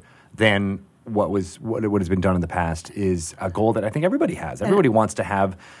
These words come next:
Speaker 1: those types of new classes and new, uh, ways
Speaker 2: Yes.
Speaker 1: of engaging with the storytelling that, uh, that Dungeons and Dragons provides a
Speaker 2: Yes.
Speaker 1: framework for. So, like, kudos to them for making it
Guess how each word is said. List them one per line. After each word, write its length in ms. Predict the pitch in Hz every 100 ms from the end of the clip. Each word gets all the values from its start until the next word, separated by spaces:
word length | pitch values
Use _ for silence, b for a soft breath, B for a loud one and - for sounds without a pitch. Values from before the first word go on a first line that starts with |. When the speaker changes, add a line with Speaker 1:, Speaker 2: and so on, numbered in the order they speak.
| B B
Speaker 1:
those 260 | 101 110 95
types 340 | - 104 -
of 200 | 104 87
new 120 | 107 107
classes 680 | - 98 95 98 87 82
and 220 | 85 95 98
new, 360 | 113 101 98 -
uh, 260 | 98 92
ways 440 | 92 107 107 104 -
Speaker 2:
Yes. 500 | 247 - - 147 95
Speaker 1:
of 60 | 123
engaging 640 | 107 110 113 107 101 101
with 280 | 101 95 -
the 240 | 92 101
storytelling 640 | 90 - 101 95 101 95 92
that, 200 | 90 82 -
uh, 340 | 90 87 78 67 - _
that 240 | 95 82 -
Dungeons 260 | 110 92
and 80 | 90
Dragons 240 | 92 87
provides 240 | 85 95 90
a 40 | 127
Speaker 2:
Yes. 140 | 90
Speaker 1:
framework 440 | 104 107 98 80 -
for. 280 | 85 78 76 B B
So, 380 | - 117 104 101
like, 260 | 104 92 - - -
kudos 440 | 131 180 170 147
to 80 | -
them 180 | 156 170
for 80 |
making 360 | 110 131 139 139
it 140 | 127